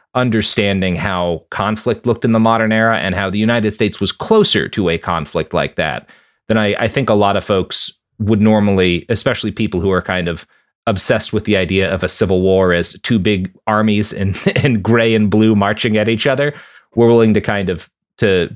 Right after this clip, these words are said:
to, to contend with. And when I was starting that reporting over there, you know, taking my first trips to Iraq, one of the first things that I did was watch every isis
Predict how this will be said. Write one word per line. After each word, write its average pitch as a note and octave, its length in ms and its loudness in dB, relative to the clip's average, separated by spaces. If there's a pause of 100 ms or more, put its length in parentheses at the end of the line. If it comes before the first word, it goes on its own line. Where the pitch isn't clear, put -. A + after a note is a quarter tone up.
to, G#2+ 160 -2
to - 200 -4
contend F#2 440 -2
with. - 360 -6
And G#2+ 320 0 (340)
when C3+ 140 2
I D#3 80 2
was C3+ 220 0
starting A#2 500 0
that F#2+ 200 0
reporting F#2 520 0
over E2+ 280 0
there, D#2 180 0
you D#2 100 -2
know, D#2+ 80 -2
taking F#2+ 360 -2
my E2 80 0
first F#2 280 -4
trips - 260 -6
to F2 120 -2
Iraq, D2 300 0
one G2+ 80 -2
of F#2+ 40 -2
the F#2+ 60 0
first F#2 240 -2
things D#2+ 220 -4
that E2+ 100 -6
I F#2+ 180 -2
did F2 340 -2 (280)
was F2+ 180 0
watch G#2+ 520 0
every A2 340 2
isis G#2+ 560 -2